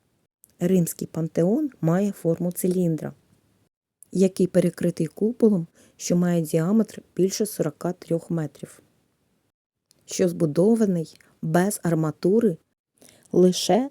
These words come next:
за допомогою бетону. Перед входом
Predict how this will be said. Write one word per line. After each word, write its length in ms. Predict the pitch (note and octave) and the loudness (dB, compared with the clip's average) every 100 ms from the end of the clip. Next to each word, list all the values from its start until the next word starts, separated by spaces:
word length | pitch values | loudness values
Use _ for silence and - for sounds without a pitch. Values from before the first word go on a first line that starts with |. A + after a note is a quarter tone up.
| - | -6
за 280 | F3 G3+ B3+ | -2 0 -2
допомогою 640 | G#3 - F3 F3 F#3+ G3+ | -4 -2 0 2 2 0
бетону. 540 | F#3 F#3 - C#3 C3+ C3+ _ _ _ _ _ _ _ _ _ _ _ _ _ _ - | 0 -6 -8 -12 -12 -16 _ _ _ _ _ _ _ _ _ _ _ _ _ _ -2
Перед 260 | F#3+ F#3 - | 0 0 -6
входом 540 | - G3 F#3+ E3 | -4 0 2 0